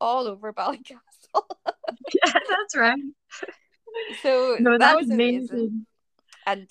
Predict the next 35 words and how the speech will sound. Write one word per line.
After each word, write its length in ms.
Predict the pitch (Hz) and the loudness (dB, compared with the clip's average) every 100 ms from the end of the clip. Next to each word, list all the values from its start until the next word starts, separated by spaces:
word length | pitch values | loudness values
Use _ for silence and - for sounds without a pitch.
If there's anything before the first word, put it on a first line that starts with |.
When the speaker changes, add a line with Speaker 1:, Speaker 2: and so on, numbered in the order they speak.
| - | -18
Speaker 1:
you 120 | 226 | -8
know, 120 | 202 | -4
an 80 | 202 | -4
amazing 480 | 214 226 247 247 208 | -8 -12 -14 -14 -16
group 260 | 196 175 | -14 -14
of 100 | 180 | -16
volunteers 720 | - 185 170 180 196 165 170 175 | -8 -8 -8 -14 -14 -14 -14 _
as 80 | |
well. 220 | 175 165 165 | -12 -12 -12
And, 100 | 165 170 | _ _
you 140 | 180 | -20
know, 100 | 170 160 | -20 -20
Tara, 300 | 196 165 170 | -14 -14 -14
you 140 | 165 | -18
were 120 | 165 | -20
one 200 | 165 165 | -18 -18
of 80 | 165 | -18
them. 160 | 170 170 | -20 -18
And 100 | 165 | -16
I'm 140 | 165 | -12
always 280 | 165 165 170 | -10 -10 -14
so 100 | - | -20
grateful 440 | 175 170 - - 185 | -16 -14 -12 -12 -14
for 140 | 185 | -14
the 100 | 180 | -12
volunteers 580 | 180 180 175 208 175 180 | -8 -8 -8 -14 -12 -14
because 360 | _ - 165 - _ _ _ | _ -14 -14 -14 _ _ _
the, 140 | 175 165 185 | -18 -18 _
the 100 | 175 | -12
groups 300 | 190 185 _ | -8 -8 _
couldn't 300 | - 165 170 | -10 -10 -10
have 120 | 165 | -12
run 260 | 160 156 156 | -8 -8 -8
without 300 | 160 160 160 - | -10 -8 -10 -8
them. 240 | 254 226 | -8 -8